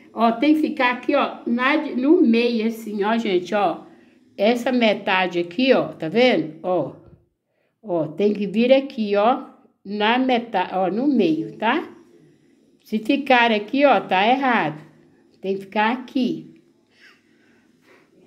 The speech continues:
Aí, ó, vou descer aqui, ó, vou pular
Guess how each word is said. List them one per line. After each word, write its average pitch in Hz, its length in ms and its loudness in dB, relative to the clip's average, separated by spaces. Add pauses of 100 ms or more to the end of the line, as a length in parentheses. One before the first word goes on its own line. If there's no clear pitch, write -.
(1600)
Aí, 240 420 6
ó, 196 160 2
vou 254 200 2
descer 233 500 -2
aqui, 277 240 -2
ó, 196 140 0
vou 240 240 -2
pular 180 520 -2